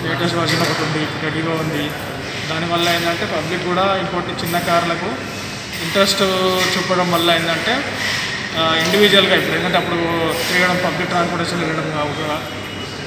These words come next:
లేదు కాబట్టి చిన్న కార్లు ఫ్యామిలీకి తగ్గట్టు ఒక నలుగురు, ఐదుగురు ఉండే వరకు కార్కి ఇంట్రెస్ట్ చాలా చూపిస్తున్నారు.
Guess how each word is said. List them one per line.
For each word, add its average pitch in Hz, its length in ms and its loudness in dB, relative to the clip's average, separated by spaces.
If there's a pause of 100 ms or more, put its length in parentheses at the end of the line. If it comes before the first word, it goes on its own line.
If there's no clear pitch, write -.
(240)
లేదు 185 220 6
కాబట్టి 170 440 4 (680)
చిన్న 180 140 0
కార్లు 170 440 2 (400)
ఫ్యామిలీకి 175 420 2
తగ్గట్టు 156 400 -2
ఒక 147 280 -4
నలుగురు, 156 240 -2
ఐదుగురు 151 300 -2
ఉండే 151 180 -2
వరకు 147 320 -2 (680)
కార్కి 165 320 -2
ఇంట్రెస్ట్ 175 360 0
చాలా 160 180 2
చూపిస్తున్నారు. 139 580 -4